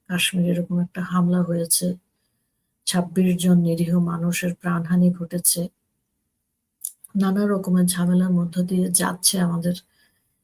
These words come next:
এই অঞ্চলটা, এশিয়ার এই অঞ্চলটা। ভারতের নিউজ এইটিন একটা চ্যানেল আছে, তারা কিছু জিনিস দেখিয়েছে। তো সেই পরিপ্রেক্ষিতে আমরা,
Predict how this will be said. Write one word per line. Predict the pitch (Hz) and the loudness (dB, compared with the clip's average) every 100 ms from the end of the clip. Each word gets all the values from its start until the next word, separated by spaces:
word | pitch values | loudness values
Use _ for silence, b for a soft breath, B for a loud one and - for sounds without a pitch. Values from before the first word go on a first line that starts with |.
| _ | _
এই | - 190 | 2 6
অঞ্চলটা, | 180 170 165 175 170 180 | 6 4 2 -2 0 -2
এশিয়ার | 175 - 175 165 | 0 0 2 2
এই | 175 180 | 2 2
অঞ্চলটা। | 190 170 180 175 180 180 - _ _ _ _ _ _ _ _ _ _ _ _ _ _ _ 220 | 0 -2 -4 -4 -4 -6 -8 _ _ _ _ _ _ _ _ _ _ _ _ _ _ _ 2
ভারতের | 196 233 254 269 262 285 285 - _ | 2 4 6 6 4 0 0 -6 _
নিউজ | 208 220 247 233 | 4 6 4 4
এইটিন | 233 220 233 226 - | 4 2 -4 -4 -8
একটা | 185 208 | -6 -4
চ্যানেল | 196 190 190 202 | 0 0 2 0
আছে, | 175 - - - _ _ _ _ _ _ _ _ _ _ _ _ | 0 -2 -2 -10 _ _ _ _ _ _ _ _ _ _ _ _
তারা | - 175 185 | 0 2 2
কিছু | 196 190 196 | -2 -4 -2
জিনিস | 180 175 190 185 | 2 4 4 2
দেখিয়েছে। | 175 170 202 196 190 - 180 - _ _ _ _ _ _ _ _ _ _ _ _ _ - | -2 -2 0 0 0 -2 -6 -10 _ _ _ _ _ _ _ _ _ _ _ _ _ 0
তো | 208 208 208 - _ _ | 4 4 2 -6 _ _
সেই | - - 254 | -2 2 2
পরিপ্রেক্ষিতে | 262 262 254 247 226 - 240 208 190 220 - _ _ _ _ _ _ _ | 4 0 0 0 -4 -2 -6 -2 -4 -4 -8 _ _ _ _ _ _ _
আমরা, | - 185 185 190 190 | -2 0 2 0 -2